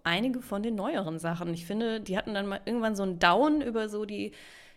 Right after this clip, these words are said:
die ersten zweitausender Jahre und dann wurd's aber auch wieder besser, so mit jetzt zum Beispiel der Eiskönigin.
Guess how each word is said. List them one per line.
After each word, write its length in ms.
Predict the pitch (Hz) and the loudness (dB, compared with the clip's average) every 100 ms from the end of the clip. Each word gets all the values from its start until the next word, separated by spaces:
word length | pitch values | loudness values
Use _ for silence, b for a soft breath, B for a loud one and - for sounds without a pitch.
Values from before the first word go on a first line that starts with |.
| B | B
die 180 | 202 196 | -4 -2
ersten 360 | 208 196 - 202 | -2 -4 -6 -10
zweitausender 800 | - 185 185 185 226 247 254 254 | -6 -6 -2 -2 0 0 0 -2
Jahre 380 | 240 220 262 240 | 0 2 2 0
und 200 | 208 180 | 0 0
dann 200 | 214 220 | 0 0
wurd's 200 | 262 262 | -4 -2
aber 260 | 214 226 | 0 2
auch 160 | 226 - | 0 -2
wieder 200 | 220 220 | 0 0
besser, 480 | 214 214 - 190 156 | -2 -6 -2 0 0
so 140 | 165 | 0
mit 300 | 165 170 - - | -2 -4 -6 -6
jetzt 240 | 165 - | -6 -4
zum 60 | 170 | -2
Beispiel 220 | 170 170 | -2 -2
der 100 | 165 | -2
Eiskönigin. 760 | - - - 147 147 - - 143 | -2 -4 -8 -8 -6 -8 -8 -12